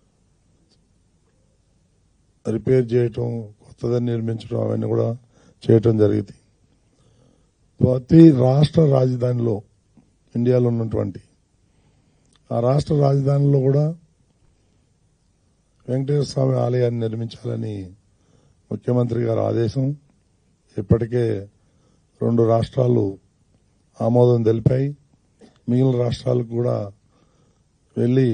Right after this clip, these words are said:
వాళ్ళతో మాట్లాడి ల్యాండ్ అలాట్ చేయించుకొని ఆలయాలు కూడా నిర్-, నిర్మించబోతున్నాం.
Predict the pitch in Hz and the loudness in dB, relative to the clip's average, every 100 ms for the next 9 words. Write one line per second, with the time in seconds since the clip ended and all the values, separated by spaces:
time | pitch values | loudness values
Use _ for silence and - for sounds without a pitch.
0 | 110 - - 113 110 120 117 110 110 117 | -4 -10 -6 -6 -4 -4 -4 -6 -6 -4
1 | 117 117 101 104 - _ _ _ _ _ | -4 -4 -6 -10 -18 _ _ _ _ _
2 | _ _ - 113 120 123 120 120 120 113 | _ _ -8 -4 0 2 2 2 0 -2
3 | 113 107 - 117 113 107 101 120 _ _ | -4 -6 -8 -4 -4 -4 -8 -12 _ _
4 | _ _ - 113 117 113 110 110 110 107 | _ _ -8 -4 0 0 0 -2 -2 -4
5 | - - 113 113 117 117 117 117 117 110 | -8 -6 -2 -2 -2 -2 0 0 0 0
6 | 101 - - - | -2 -4 -14 -20